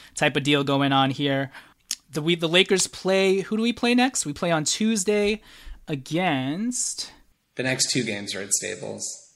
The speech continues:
Speaker 2: I think it's the next two. I can't remember who we play in the next game, actually, but we play
Speaker 1: We
Speaker 2: the
Speaker 1: play the
Speaker 2: Kings.
Speaker 1: Nuggets again.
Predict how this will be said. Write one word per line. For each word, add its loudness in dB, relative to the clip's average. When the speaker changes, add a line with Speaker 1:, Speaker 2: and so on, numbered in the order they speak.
Speaker 2:
I -8
think -2
it's -6
the -4
next -4
two. -2
I -2
can't 2
remember 0
who 2
we 0
play -2
in -4
the -4
next -6
game, -6
actually, -6
but -8
we -4
play 0
Speaker 1:
We 4
Speaker 2:
the 0
Speaker 1:
play 10
the 8
Speaker 2:
Kings. 6
Speaker 1:
Nuggets 6
again. 0